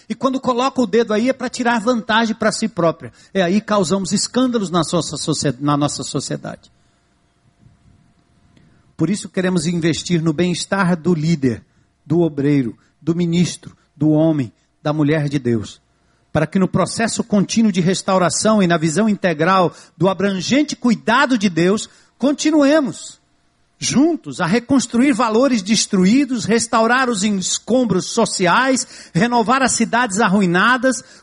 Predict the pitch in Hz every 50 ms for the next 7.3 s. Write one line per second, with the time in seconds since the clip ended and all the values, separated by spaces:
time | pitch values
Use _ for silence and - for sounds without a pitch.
0 | _ - 269 277 277 254 240 - - 277 294 302 269 - - - 247 180 254 240
1 | - 262 247 185 185 277 311 320 294 240 277 202 180 202 226 240 254 233 - -
2 | _ _ _ 208 208 214 220 208 - - - - 247 285 330 349 359 311 302 294
3 | - - - - - 226 233 220 - 208 - - 208 196 190 - - - - -
4 | 311 302 196 214 185 156 165 202 262 302 254 185 113 - _ _ _ _ _ _
5 | _ _ - 170 - - 180 170 147 160 170 175 160 156 165 151 - - - -
6 | - 220 240 254 247 240 220 226 - _ _ _ _ _ - 185 151 135 139 143
7 | 147 139 117 98 87 -